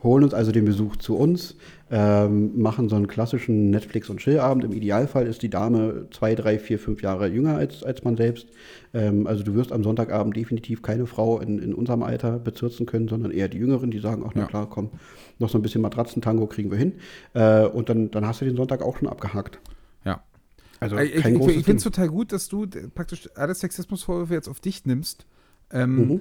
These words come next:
Speaker 2: weil du ja immer von dir redest und so. Das finde ich total in Ordnung. Ähm,
Speaker 1: Mhm.
Speaker 2: und zum Zweiten, ja, aber willst du wirklich, also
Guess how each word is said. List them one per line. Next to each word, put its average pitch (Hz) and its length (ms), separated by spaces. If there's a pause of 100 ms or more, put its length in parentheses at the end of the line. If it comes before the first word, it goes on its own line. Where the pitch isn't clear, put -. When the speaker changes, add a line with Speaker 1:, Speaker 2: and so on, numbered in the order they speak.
(140)
Speaker 2:
weil 120 100
du 139 80
ja 131 80
immer 127 140
von 127 200
dir 123 220
redest 104 380
und 117 100
so. 147 160
Das 180 120
finde 147 140
ich 127 40
total 139 240
in 113 80
Ordnung. 143 300 (440)
Ähm, 131 440
Speaker 1:
Mhm. 196 60 (200)
Speaker 2:
und 123 140
zum 147 120
Zweiten, 202 480 (260)
ja, 127 420 (180)
aber 120 340
willst 185 360
du 196 100
wirklich, 185 560 (200)
also 143 340